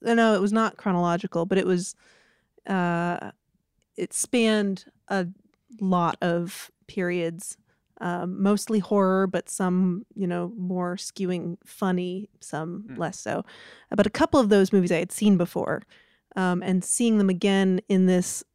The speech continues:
Speaker 1: late night viewing setting was new for me. So I saw The Old Dark House,
Speaker 2: Mm-hmm.
Speaker 1: which we also screened in a new restoration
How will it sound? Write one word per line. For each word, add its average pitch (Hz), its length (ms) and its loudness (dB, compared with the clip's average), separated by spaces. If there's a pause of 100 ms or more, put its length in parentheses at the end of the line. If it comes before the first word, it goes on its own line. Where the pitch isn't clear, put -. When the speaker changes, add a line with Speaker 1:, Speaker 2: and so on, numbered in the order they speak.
(300)
Speaker 1:
late 196 440 2
night 180 320 0
viewing 175 460 -2
setting 175 340 -4
was 170 200 -6
new 165 160 -4
for - 160 -8
me. 156 160 -8
So - 120 -8
I 175 80 -2
saw 180 440 2
The - 180 -4
Old 190 180 2
Dark 208 200 4
House, 180 500 -2
Speaker 2:
Mm-hmm. 113 200 -18 (440)
Speaker 1:
which - 360 0
we 214 140 4
also 190 320 2
screened 185 720 2 (340)
in 196 100 2
a 190 40 4
new 190 180 6
restoration 185 960 0